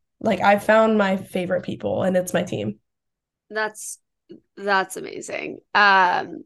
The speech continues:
Speaker 2: we're, we're, like, just about at time. Um, so I wanna ask, like, one, one kind of final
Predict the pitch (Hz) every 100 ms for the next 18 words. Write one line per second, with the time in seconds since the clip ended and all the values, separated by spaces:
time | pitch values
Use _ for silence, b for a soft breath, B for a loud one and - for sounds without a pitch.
0 | _ _ - 208 226 220 226 202 - 208
1 | 220 226 226 208 208 233 233 233 233 -
2 | 190 180 180 208 240 _ _ _ _ _
3 | _ - 214 202 190 180 - - - _
4 | _ _ _ _ - - 226 202 202 202
5 | 202 202 196 - 208 190 196 196 196 196
6 | 190 - - 196 190 - 196 196 - 190
7 | 185 185 185 180 180 180